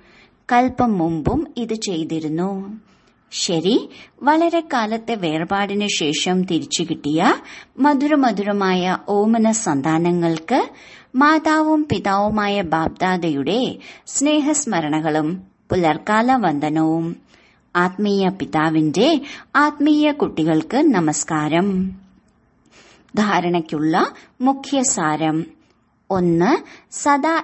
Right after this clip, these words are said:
ഈ ലഹരിയും നിശ്ചയവും ഉണ്ടാകണം. നമ്മെ പഠിപ്പിക്കുന്നത് ശരീരധാരിയായ ടീച്ചറല്ല, സ്വയം ജ്ഞാനസാഗരനും നിരാകാരനുമായ ബാബ ടീച്ചറായി നമ്മെ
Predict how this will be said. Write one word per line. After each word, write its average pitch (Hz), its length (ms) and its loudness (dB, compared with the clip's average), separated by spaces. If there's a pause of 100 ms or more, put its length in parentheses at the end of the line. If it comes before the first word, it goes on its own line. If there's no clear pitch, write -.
(100)
ഈ 285 220 0
ലഹരിയും 226 600 -2
നിശ്ചയവും 185 840 0
ഉണ്ടാകണം. 156 640 2 (420)
നമ്മെ 294 320 4
പഠിപ്പിക്കുന്നത് 185 1040 -2 (280)
ശരീരധാരിയായ 208 1300 0 (120)
ടീച്ചറല്ല, 160 920 0 (480)
സ്വയം 311 640 2
ജ്ഞാനസാഗരനും 240 1200 0 (300)
നിരാകാരനുമായ 208 1300 0
ബാബ 143 420 -2 (680)
ടീച്ചറായി 277 640 -2
നമ്മെ 190 480 -2